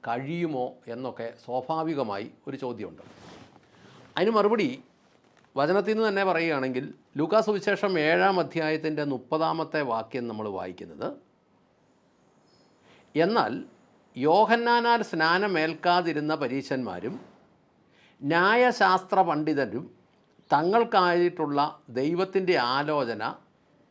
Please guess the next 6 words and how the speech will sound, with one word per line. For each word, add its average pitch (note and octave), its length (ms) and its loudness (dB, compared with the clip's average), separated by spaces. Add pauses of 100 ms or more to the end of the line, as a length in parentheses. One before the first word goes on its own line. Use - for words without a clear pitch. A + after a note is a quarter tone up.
തള്ളിക്കളഞ്ഞിരുന്നു." A#2 1400 -4 (1200)
അത് - 200 2 (220)
സത്യവേദ A3 400 2
പുസ്തകത്തിൽ A#3+ 420 0
എഴുതിയിരിക്കുന്നത് E3+ 720 -4 (460)
ദൈവത്തിൻ്റെ G3 580 -2